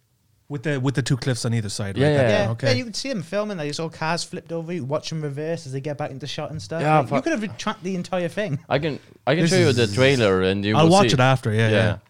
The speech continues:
Speaker 2: but
Speaker 1: I feel stupid now. I would, ah, shit. I
Speaker 2: Hey,
Speaker 1: could have used
Speaker 2: Mister
Speaker 1: my experience as an extra in Game of Thrones to get a fucking role.
Speaker 3: You were in Game of Thrones?
Speaker 1: I
Speaker 2: Yeah.
Speaker 1: wasn't in it. I, I applied to be an extra, and they, uh, they asked me to come up, uh, to Belfast,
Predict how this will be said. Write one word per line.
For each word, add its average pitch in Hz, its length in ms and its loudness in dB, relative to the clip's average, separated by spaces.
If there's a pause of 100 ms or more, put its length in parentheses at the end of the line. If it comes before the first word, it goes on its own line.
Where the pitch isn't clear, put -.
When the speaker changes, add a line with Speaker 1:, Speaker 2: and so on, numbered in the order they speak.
Speaker 2:
but 98 140 -6 (680)
Speaker 1:
I 151 80 -6
feel 147 160 0
stupid 120 380 -4
now. 120 160 0
I 117 80 2
would, 131 160 -4
ah, 117 160 -4
shit. - 380 -8 (1500)
I 123 60 -2
Speaker 2:
Hey, - 60 0
Speaker 1:
could 139 100 4
have 147 60 8
used 151 140 6
Speaker 2:
Mister 147 40 4
Speaker 1:
my 147 100 8
experience 160 440 4
as 120 100 2
an 131 100 6
extra 135 280 2
in 123 80 2
Game 131 180 2
of 120 80 0
Thrones 131 320 0
to - 60 -6
get 110 140 0
a 107 40 -2
fucking 117 400 -2
role. 117 160 4
Speaker 3:
You 117 60 4
were 110 60 2
in 269 60 -6
Game 269 160 -8
of 262 80 -12
Thrones? 208 300 -12
Speaker 1:
I 117 60 -2
Speaker 2:
Yeah. 139 60 2
Speaker 1:
wasn't 120 240 0
in 135 100 0
it. 151 80 -2
I, 113 160 -4
I 110 180 -8
applied 117 320 -6
to 120 60 -8
be 113 100 -4
an 107 60 -6
extra, 123 300 -6
and 143 140 -6
they, 104 180 -6 (540)
uh, 123 120 -14
they 113 160 -4
asked 113 340 0
me 120 80 2
to 110 60 0
come 113 200 0
up, 120 180 0 (760)
uh, 107 120 -8
to - 120 -10
Belfast, 98 680 -8